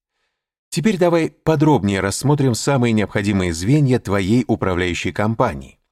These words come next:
Все ниже перечисленное должно стать фундаментом для развития франчайзинговой деятельности. Ключевым является отдел, которому большинство предпринимателей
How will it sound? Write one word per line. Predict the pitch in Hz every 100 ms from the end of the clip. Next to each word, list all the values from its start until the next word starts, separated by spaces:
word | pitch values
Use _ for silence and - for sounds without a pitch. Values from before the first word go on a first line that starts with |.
| _ _ _
Все | - 127 123 -
ниже | 117 123 104 101
перечисленное | - 104 101 120 123 160 151 147
должно | 123 101 87 101
стать | 92 101 95
фундаментом | - 101 90 104 123 143 127
для | 92
развития | 87 80 90 - 104
франчайзинговой | - 98 90 90 85 90 90 92 110
деятельности. | 76 67 - 67 - - - _ _ _ _ _ _ _ _ _ _ -
Ключевым | 127 156 170 202 190
является | 120 147 151 135 -
отдел, | 139 127 98 90 139 156 82 _ -
которому | 131 165 151 143 139
большинство | 104 131 127 139 127 - 131
предпринимателей | 117 113 - 107 131 147 135 131 123